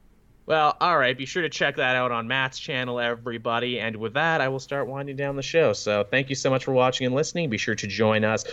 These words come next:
next week, either live Sunday, ten P M Eastern Standard Time on Twitch,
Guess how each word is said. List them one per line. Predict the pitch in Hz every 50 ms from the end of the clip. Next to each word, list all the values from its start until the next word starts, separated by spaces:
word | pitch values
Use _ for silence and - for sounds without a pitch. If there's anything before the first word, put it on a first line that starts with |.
| - - - -
next | 101 98 123 147 139 - - -
week, | 127 123 127 127 -
either | 113 120 117 107 107 104 107
live | - 101 104 110 120 127 131 127 123 123 123 117 - -
Sunday, | - - 135 127 127 123 123 120 120
ten | 113 - 127 123 120
P | - 120 117
M | 117 117
Eastern | 117 117 117 - 117 110 110
Standard | - - 117 113 117 117 117 113 110
Time | - - 117 113 110 110
on | 104 104 107 104
Twitch, | - - - 170 160 160 165